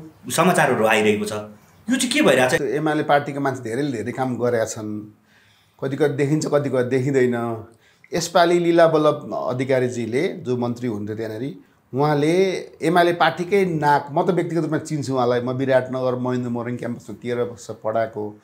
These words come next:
Speaker 2: उहाँ त्यहाँ वकालत गर्नुहुन्थ्यो। पञ्चायतकालमा उहाँको, सुन्नुहोस् है त, पञ्चायतकालमा उहाँको भूमिका के थियो भन्ने कुरा मलाई भित्री रूपमा सबै थाहा छ, अहिले यहाँ भन्नु मिल्दैन है। पञ्चायतकालमा उहाँले के गर्नुहुन्थ्यो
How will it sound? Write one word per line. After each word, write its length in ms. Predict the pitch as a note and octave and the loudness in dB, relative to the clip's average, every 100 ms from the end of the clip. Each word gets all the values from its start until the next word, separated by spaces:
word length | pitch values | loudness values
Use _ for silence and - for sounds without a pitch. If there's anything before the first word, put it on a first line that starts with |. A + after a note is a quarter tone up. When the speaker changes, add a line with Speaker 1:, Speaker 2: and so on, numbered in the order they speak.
| _ _ - | _ _ -6
Speaker 2:
उहाँ 120 | D3 D3 | -2 2
त्यहाँ 140 | C#3+ A2 | 2 2
वकालत 380 | C#3 D3 C#3 B2 | 2 4 4 4
गर्नुहुन्थ्यो। 640 | C3 B2 B2 A2 A2+ A2+ A2+ A2+ _ _ _ _ | 0 0 -2 -6 -6 -6 -6 -10 _ _ _ _
पञ्चायतकालमा 640 | C#3+ D3+ E3+ E3 E3 D#3 D#3+ | 2 4 4 4 4 4 6
उहाँको, 260 | D#3 D3+ A2+ - | 4 4 0 -2
सुन्नुहोस् 280 | - C#3+ F#3+ | -6 -4 -2
है 40 | |
त, 200 | E3 G#2 - - _ | -2 -4 -8 -20 _
पञ्चायतकालमा 800 | D#3 F3 G3 F#3+ F3 F3+ F#3+ F#3+ | 0 4 4 4 6 4 6 4
उहाँको 380 | F3+ E3+ F3 | 6 6 4
भूमिका 420 | C#3+ C3+ D#3 E3+ E3 E3+ | 2 2 2 4 2 4
के 160 | A3 | 4
थियो 340 | G#3 F#3 F#3+ F#3 | 6 6 6 6
भन्ने 240 | A#2 B2 | 4 0
कुरा 220 | C3+ F#3 G3+ - - - | 4 4 4 0 -16 0
मलाई 160 | E3 E3 | 2 4
भित्री 340 | E3 E3+ G#3+ | 2 4 4
रूपमा 140 | G3+ - | 4 2
सबै 180 | F#3 | 2
थाहा 160 | C#3+ B2+ | 2 0
छ, 80 | G#2 F#2 - _ - | -2 -12 -16 _ -8
अहिले 280 | A2 E3 E3+ | 2 4 4
यहाँ 100 | B2+ | 2
भन्नु 220 | G2+ C#3+ | 0 0
मिल्दैन 340 | D3+ E3+ D#3 | 2 6 4
है। 180 | A2 C#3+ D#3+ - - _ _ _ | 4 0 -2 -6 -16 _ _ _
पञ्चायतकालमा 720 | D#3+ F#3 F#3+ F#3 - E3 E3+ F#3 | -2 4 4 4 6 6 6 6
उहाँले 260 | E3+ E3+ | 6 4
के 160 | E3+ G#3+ | 4 6
गर्नुहुन्थ्यो 480 | G3+ D#3+ C#3+ A#2+ | 6 6 0 -2